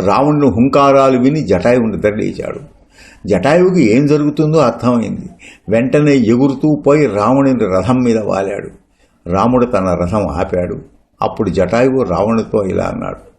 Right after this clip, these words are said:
"రావణ, నేను నిత్య సత్యవ్రతుడను. నా పేరు జటాయు. నేను గరుడ వంశజుడను, మహాబలశాలిని. రాముడు అయోధ్యాధిపతి, దశరథుని కుమారుడు,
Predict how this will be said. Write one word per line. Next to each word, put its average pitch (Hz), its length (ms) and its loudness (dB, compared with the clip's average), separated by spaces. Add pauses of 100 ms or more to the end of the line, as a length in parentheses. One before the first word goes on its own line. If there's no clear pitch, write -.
(160)
"రావణ, 101 380 -2 (960)
నేను 175 240 4
నిత్య 135 400 2
సత్యవ్రతుడను. 104 1080 -2 (160)
నా 110 180 0
పేరు 107 260 0
జటాయు. 87 500 -4 (680)
నేను 143 220 2 (120)
గరుడ 107 200 4
వంశజుడను, 123 760 -2 (220)
మహాబలశాలిని. 90 1040 -2 (560)
రాముడు 123 380 2
అయోధ్యాధిపతి, 113 1000 0 (460)
దశరథుని 107 640 0
కుమారుడు, 95 540 -2